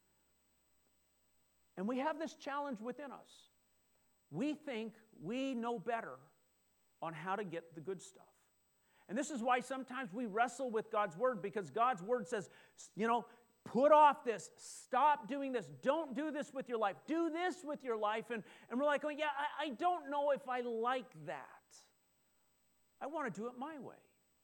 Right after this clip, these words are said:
I, I want to choose my own way," and instead of bringing life, man, it, it wrecks us. And that stuff is at work in us. And, and this is why I say we need more than just little tweaks. We need a transformation. We need a transformation.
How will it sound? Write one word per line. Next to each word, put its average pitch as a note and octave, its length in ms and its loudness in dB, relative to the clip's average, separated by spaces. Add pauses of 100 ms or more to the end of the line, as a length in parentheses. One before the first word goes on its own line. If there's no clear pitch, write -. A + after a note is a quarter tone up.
(560)
I, C#4 200 8
I - 20 8
want D#4+ 280 2
to - 60 -12
choose D#4 240 0
my C#4 220 2
own D4+ 240 4
way," B3 180 6
and A#3+ 100 0
instead B3+ 380 -6
of E3+ 140 -10
bringing B3+ 400 -4 (160)
life, C4+ 280 0 (300)
man, C4 180 -4
it, C#4 220 -4
it C4+ 120 0
wrecks C4 520 0
us. G#3+ 160 -4 (100)
And A3+ 180 -4 (120)
that D4 340 2
stuff C#4 420 0 (100)
is A#3 160 -2
at A3 220 -2
work C4 280 0
in A#3+ 140 -6
us. C4+ 220 -4 (360)
And, B3 160 -2
and B3 120 -2
this C#4 120 -4
is C#4 60 -8
why B3 140 4
I A#3 40 0
say G#3+ 220 -4 (120)
we B3+ 200 -4
need D4 280 -2
more A#3+ 240 2
than G#3+ 180 -4
just G3 200 -6
little G#3 320 0
tweaks. G3+ 340 -10
We G3+ 140 -8
need G#3 160 -6
a D#3+ 40 -12
transformation. E3 960 -12 (1120)
We A3 100 -2
need C4+ 140 0
a A#3+ 60 -4
transformation. A#3 920 -8